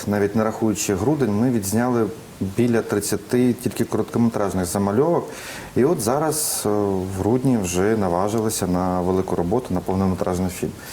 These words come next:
Тому ми дуже потужно крокуємо вперед.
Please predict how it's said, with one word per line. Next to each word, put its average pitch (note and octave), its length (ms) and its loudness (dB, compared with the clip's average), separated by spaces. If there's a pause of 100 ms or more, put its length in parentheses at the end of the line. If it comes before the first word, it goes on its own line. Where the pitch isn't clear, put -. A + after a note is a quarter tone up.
(300)
Тому D3 320 2
ми C#3+ 500 2 (160)
дуже A2+ 240 2
потужно B2+ 640 0
крокуємо G#2+ 360 0
вперед. A#2+ 280 -4